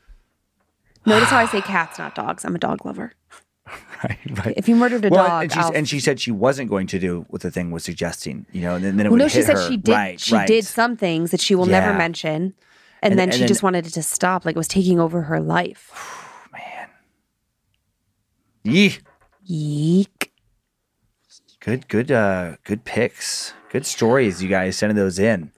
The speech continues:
Speaker 2: Man, this, the, uh, the body of work continues to grow
Speaker 1: I know.
Speaker 2: of all these s-, terrifying tales.
Speaker 1: I know. What are we gonna do with all of them?
Speaker 2: Be scared.
Speaker 1: Ooh.
Speaker 2: Be scared to death.
Speaker 1: They're gonna live it right here.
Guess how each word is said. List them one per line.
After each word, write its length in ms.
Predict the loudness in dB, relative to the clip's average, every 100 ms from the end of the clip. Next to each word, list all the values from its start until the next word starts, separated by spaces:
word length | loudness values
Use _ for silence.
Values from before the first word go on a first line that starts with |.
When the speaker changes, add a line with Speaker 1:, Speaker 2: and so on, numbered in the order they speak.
| _ _ _ _ _ _ _
Speaker 2:
Man, 240 | -4 -2 -2
this, 200 | -4 -4
the, 240 | -2 0
uh, 100 | 0
the 120 | -4
body 360 | -2 0 0 -2
of 140 | -4
work 320 | 0 -2 -4 -6
continues 560 | -4 -2 0 2 0
to 80 | -4
grow 580 | -4 0 2 0 -2 -12 _
Speaker 1:
I 160 | -2 0
know. 360 | 2 2 2
Speaker 2:
of 100 | 0
all 260 | 0 2 2
these 420 | 2 0 -2 -6 -12
s-, 260 | -12 -12 -10
terrifying 600 | -4 0 0 0 -2 -4
tales. 580 | -4 -4 -4 -8 -14 -16 _ -10
Speaker 1:
I 40 |
know. 160 | -6 -4
What 100 | -2
are 40 |
we 80 | -2
gonna 180 | -2 -4
do 100 | -2
with 160 | -4
all 80 | -6 -14
of 100 | -14
them? 140 | -16 -16 _ _ _ _ _ _ _ _ _ _ _ _ _ _ _ _ _ _ _ _ -4 -4 -10
Speaker 2:
Be 100 | -6
scared. 300 | 0 2 2
Speaker 1:
Ooh. 40 | -2 -18 -10
Speaker 2:
Be 100 | -4
scared 200 | 0 0
to 40 | 0
death. 240 | -2 -2 -10 -4
Speaker 1:
They're 120 | 0
gonna 180 | 2 2
live 200 | 2 0
it 140 | -2 -4
right 140 | -6
here. 240 | -4 -6